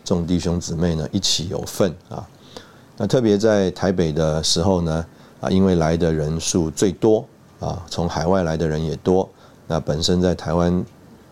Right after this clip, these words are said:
众召会的这个人也多，那所以呢，这个相调啊，是在其他地方所没有的经历。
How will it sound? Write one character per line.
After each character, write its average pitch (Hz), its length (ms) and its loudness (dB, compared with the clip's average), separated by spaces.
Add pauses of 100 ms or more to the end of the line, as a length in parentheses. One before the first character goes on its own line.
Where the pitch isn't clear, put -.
(160)
众 95 180 2
召 87 160 2
会 87 200 0
的 78 100 -2
这 78 140 -2
个 76 100 -2
人 80 240 2
也 82 120 2
多， 107 300 2 (680)
那 82 100 -2
所 98 160 2
以 90 100 4
呢， 80 140 0
这 107 100 2
个 92 80 4
相 95 240 2
调 80 240 -2
啊， 76 140 -2
是 87 160 -2
在 82 140 2
其 85 180 -2
他 90 140 2
地 90 120 2
方 85 220 0
所 - 240 -4
没 87 120 0
有 85 60 2
的 76 120 -2
经 92 320 2
历。 98 120 2